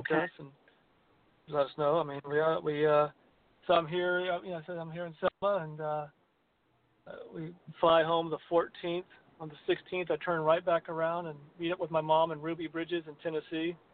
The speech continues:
Speaker 1: Wow.
Speaker 2: And then we go to Indianapolis. I get home the twenty-first, and then I turn right back around on the twenty-third and head back out again. I mean, it's, uh, you know, we're, it,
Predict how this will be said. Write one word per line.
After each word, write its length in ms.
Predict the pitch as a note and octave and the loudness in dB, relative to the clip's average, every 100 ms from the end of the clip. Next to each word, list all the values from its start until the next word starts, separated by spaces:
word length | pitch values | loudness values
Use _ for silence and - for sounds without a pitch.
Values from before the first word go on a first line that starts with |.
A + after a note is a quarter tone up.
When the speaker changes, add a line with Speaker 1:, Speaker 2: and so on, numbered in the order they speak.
| _ _ _ _ _ _ - - | _ _ _ _ _ _ -6 4
Speaker 1:
Wow. 300 | C#3 E3 E3+ | 6 8 6
Speaker 2:
And 80 | D#3 | 4
then 80 | |
we 80 | E3+ | 0
go 160 | E3 E3+ | 0 2
to 220 | E3 D3 - _ - | 2 0 -8 _ -2
Indianapolis. 500 | F3 E3 E3+ F3 E3+ | 2 4 4 2 -2
I 80 | D#3 | -2
get 140 | E3+ | 0
home 120 | D#3+ | 0
the 80 | E3+ | -2
twenty-first, 640 | D#3 F3+ E3+ - F3+ F3+ F#3 _ _ _ _ - - _ _ _ | -2 -2 -2 0 4 4 2 _ _ _ _ -18 -18 _ _ _
and 100 | E3 | 0
then 60 | E3 | 2
I 80 | |
turn 260 | D#3+ F3 E3 | 2 -2 2
right 180 | E3 D#3 | 2 4
back 220 | E3+ D#3+ | 2 2
around 220 | E3 E3 | 0 0
on 80 | E3 | 0
the 60 | D#3 | -4
twenty-third 520 | - E3 D#3 E3 D#3+ | -4 -6 -4 -4 -4
and 80 | C#3+ | -6
head 160 | D#3 | -2
back 220 | D#3 D3+ | 0 0
out 120 | D#3+ D3+ | -2 -4
again. 400 | D3 D3+ E3+ E3+ - | -4 -6 -8 -12 -12
I 60 | D3+ | -10
mean, 220 | D3+ D3+ | -8 -8
it's, 120 | D3+ _ _ _ _ _ _ _ - D3+ _ _ _ _ D#3+ | -10 _ _ _ _ _ _ _ -20 -20 _ _ _ _ -12
uh, 280 | D3+ D#3 D3+ D#3 | -8 -6 -8 -12
you 80 | - | -4
know, 140 | D#3+ D3+ | 2 4
we're, 260 | D#3+ D#3 - _ _ _ _ _ | 4 2 -4 _ _ _ _ _
it, 100 | - | -20